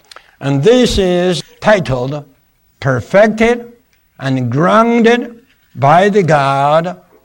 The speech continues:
of All Grace." Verse ten, "But the God of all grace,"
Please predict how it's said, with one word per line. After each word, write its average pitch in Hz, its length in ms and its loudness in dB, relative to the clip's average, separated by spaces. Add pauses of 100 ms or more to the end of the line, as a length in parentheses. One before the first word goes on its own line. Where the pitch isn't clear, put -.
(120)
of 110 220 -10
All 170 640 4
Grace." 139 720 -6 (580)
Verse 165 280 2
ten, 127 420 -4 (720)
"But 180 480 2 (480)
the 113 100 -8
God 175 420 2
of 175 120 -2
all 190 560 4
grace," 139 760 -4